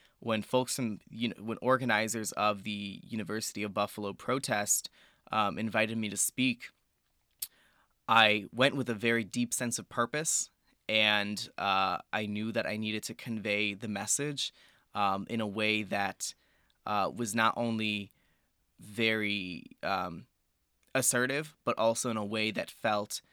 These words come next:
uh, very down to earth for the community that I represent, right? So I am Hispanic, um, but I am also a member of the L G B T community. And so, uh, with that being said, it's incredibly important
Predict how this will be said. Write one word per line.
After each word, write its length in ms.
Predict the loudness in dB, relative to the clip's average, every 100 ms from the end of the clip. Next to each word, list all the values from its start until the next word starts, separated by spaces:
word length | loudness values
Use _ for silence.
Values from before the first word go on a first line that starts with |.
| _ _ -6
uh, 440 | -2 0 0 -4 -8 _ _ -18
very 320 | -2 0 0
down 300 | 2 2 2
to 140 | -2 -2
earth 440 | 2 2 0 -8 -20
for 320 | _ -4 -4
the 80 | -4
community 680 | -8 -6 -4 -4 -4 -4 -6
that 200 | -6 -6
I 160 | -2 -2
represent, 560 | -2 -10 -8 -4 -4 -6
right? 260 | -6 -4 -2
So 320 | -2 -2 -6 -10 -20 _
I 120 | 0 2
am 420 | 6 6 6 2 -6
Hispanic, 760 | -6 -2 2 4 4 -2 -8 _ _ _ _
um, 360 | 2 4 4 2
but 140 | 2
I 140 | 2 2
am 280 | 2 2 0
also 600 | -2 -2 -2 -2 -4 -6 -12 -10
a 120 | -8
member 260 | -6 -6
of 60 | -6
the 100 | -4
L 120 | -4
G 120 | -6
B 80 | -8
T 140 | -8 -8
community. 560 | -4 -2 -2 -4 -8 -10
And 180 | -4 -2
so, 360 | 2 2 0 -4 _ _ _ _
uh, 160 | 0 0
with 140 | 2 4
that 180 | 4
being 140 | 2 -2
said, 320 | 2 4 2
it's 160 | 0 -6
incredibly 440 | -2 0 0 -2
important 600 | -8 -6 -4 -4 -6 -8